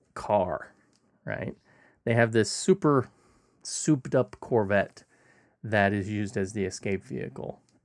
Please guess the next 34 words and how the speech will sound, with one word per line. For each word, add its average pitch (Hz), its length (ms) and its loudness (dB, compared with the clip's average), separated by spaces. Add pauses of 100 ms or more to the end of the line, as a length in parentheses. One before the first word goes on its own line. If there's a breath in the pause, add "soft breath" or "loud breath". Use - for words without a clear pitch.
And 98 500 -2
i-, - 40 -12
it's 127 440 -4
like 151 180 0
a, 113 80 2
it's 120 360 -4
all, 143 160 0
it's 135 220 -2
more 135 140 2
like 110 140 2
a 98 60 0
military 104 460 -2
vehicle. 98 300 -6
And 113 80 -4
some 190 180 2
of 143 40 2
the 110 60 0
stunts 113 460 0
they 95 160 -4
do 101 100 -4
with 95 140 -2
this 95 180 -6
car 98 460 -2 (760 soft breath)
are 113 380 4
just 127 380 -4
a 117 40 -2
bit 113 220 0
too 110 240 -2
over 98 160 -2
the 98 120 -10
top - 360 -10
for - 140 -14
my 58 180 -8
taste. - 480 -12